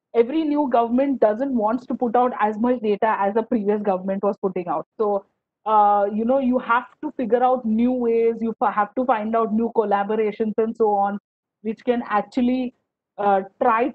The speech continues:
uh, where you can bring in as many perspectives as possible.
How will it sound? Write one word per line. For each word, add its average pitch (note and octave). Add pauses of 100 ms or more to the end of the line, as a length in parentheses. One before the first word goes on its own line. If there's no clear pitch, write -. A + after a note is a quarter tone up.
(180)
uh, G#3
where A3+
you B3
can B3+
bring B3+
in C#4+
as A3
many B3+
perspectives A3
as A3
possible. F#3